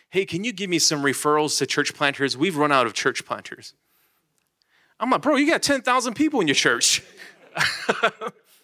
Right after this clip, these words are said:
You got a huge pipeline. Um, but a part of the, part of that, men-,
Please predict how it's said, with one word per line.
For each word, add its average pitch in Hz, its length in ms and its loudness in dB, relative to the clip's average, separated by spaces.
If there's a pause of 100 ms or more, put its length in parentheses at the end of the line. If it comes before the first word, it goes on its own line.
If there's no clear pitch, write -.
(480)
You 240 180 -6
got 311 160 2
a 240 40 0
huge 311 420 -2
pipeline. 113 520 0 (720)
Um, 120 340 4 (720)
but 156 140 2
a 147 40 2
part 240 380 0
of 208 140 -2
the, 143 260 0 (160)
part 202 200 2
of 226 60 0
that, 156 140 2
men-, 143 200 -8